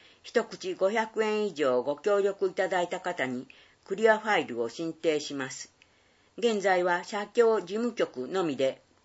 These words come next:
取り扱いとなります。義援金、救援金へのご協力お願いします。日本赤十字社では、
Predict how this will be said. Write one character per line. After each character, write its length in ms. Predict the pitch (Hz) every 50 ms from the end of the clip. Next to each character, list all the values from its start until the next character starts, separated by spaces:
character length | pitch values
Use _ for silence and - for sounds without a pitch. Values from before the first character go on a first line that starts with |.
| _ _ _
取 200 | - 170 180 185
り 40 | 190
扱 360 | 185 - - - - 170 170
い 40 | 165
と 120 | - 175
な 160 | 160 147 131 127
り 120 | 127 123
ま 140 | 123 123 120
す。 260 | - - - - - _ _ _ _ _ _ _ _ _ _ _ _ _ _ _ _ _ _ _ _ _ _ _ _ _ _ _ _ _ _ _ _ _ -
義 240 | 156 151 165 202 226
援 180 | 226 233 226 220
金、 400 | - - 196 202 196 190 - - - _ _ _
救 280 | - 226 226 226 226
援 200 | 226 220 214 208
金 280 | 208 - - 214 208 196
へ 100 | 190 175
の 180 | 143 127 123 131
ご 180 | 131 143 143
協 260 | - - 202 190 185
力 260 | 170 175 165 170 180 156
お 100 | 135 151
願 320 | 160 165 165 165 160 156
い 60 | 151 143
し 160 | - - 151
ま 140 | 147 139 139
す。 240 | - - - - _ _ _ _ _ _ _ _ _ _ _ _ _ _ -
日 100 | 190 220
本 260 | 247 240 220 196 170
赤 320 | 160 - 202 196 - 220 220
十 220 | 190 226 226 226
字 120 | 208 208 214
社 180 | - 170 143
で 140 | 123 127 123
は、 220 | 131 131 139 143